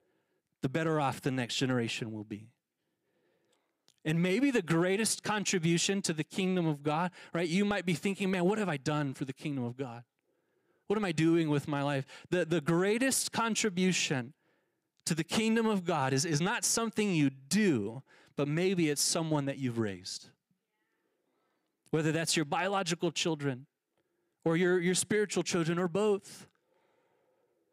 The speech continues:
Right? And that contribution is not a small contribution, but one of the most important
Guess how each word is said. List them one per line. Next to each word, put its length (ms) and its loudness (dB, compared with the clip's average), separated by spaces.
Right? 160 -2
And 180 0
that 180 -4
contribution 800 0
is 160 -2
not 280 -2
a 100 -4
small 720 0
contribution, 720 -4
but 160 0
one 160 -2
of 100 -6
the 80 0
most 400 0
important 880 -4